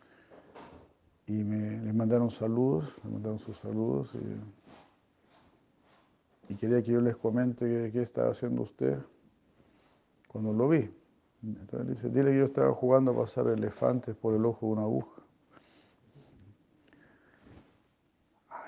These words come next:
ya, le voy a decir eso, ya". <laughs> Entonces ahí va el, ¿no? Vuelve a la tierra, el, el brahmana le dice, "¿Qué, y qué está haciendo mi señor?". "Pues él estaba jugando a pasar elefantes por el ojo de una aguja". Ah, eso no puede ser, ¿cómo le...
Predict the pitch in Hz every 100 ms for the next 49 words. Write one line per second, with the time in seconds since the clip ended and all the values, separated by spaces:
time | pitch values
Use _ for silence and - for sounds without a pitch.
0 | - - - 90 95 - - - - -
1 | 87 104 92 98 104 - - - - -
2 | - 175 - 170 - - _ - - -
3 | - - _ _ _ _ _ _ _ 104
4 | 98 101 104 101 101 98 92 _ _ _
5 | - 110 120 98 - 104 107 101 98 98
6 | 107 104 101 107 107 - 110 107 107 104
7 | 104 107 - 117 127 - - 151 135 139
8 | 123 147 131 127 127 - 127 151 - -
9 | - - - - - - - 113 139 143
10 | 147 151 139 143 143 151 147 139 135 127
11 | 117 143 139 131 - 143 135 131 123 123
12 | 131 - 135 135 - 139 - - _ _
13 | - - - - - 65 - 62 60 64
14 | 65 - - - 60 60 62 64 53